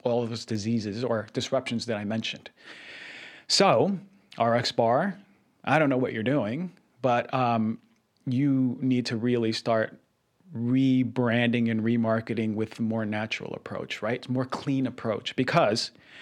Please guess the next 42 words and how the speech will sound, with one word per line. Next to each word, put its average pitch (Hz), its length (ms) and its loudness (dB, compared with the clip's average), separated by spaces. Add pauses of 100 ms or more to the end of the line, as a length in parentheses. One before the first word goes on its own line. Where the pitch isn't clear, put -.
(680)
they 143 100 2
talk 127 380 -4
nothing 117 560 -2
about 107 380 -4
their 110 120 -4
berries. 98 420 -4
They 107 140 -2
talk 110 340 -6
nothing 131 320 -2
about 123 240 -2
pesticides 110 560 -8
on 98 120 -6
their 92 100 -8
website - 520 -8 (360)
at 190 140 2
all. 147 340 -2 (1040)
Not 185 240 2
coincidentally, 160 760 -4 (100)
right? 131 280 0 (380)
This 165 160 2
is 214 140 0
deceptive. - 600 -2 (440)
I 151 60 6
don't 180 140 2
like 131 220 2
it, - 160 -6 (480)
and 123 100 0
I 123 80 2
don't 123 140 0
approve 123 320 -2
of 110 140 -4
it. - 200 -4 (540)
And 165 100 4
then 180 80 6
on 170 80 2
top 165 220 4
of 135 80 4
that, 127 240 4
they're 117 320 0 (100)
nuts, 185 540 0
we 120 140 0
know, 117 340 0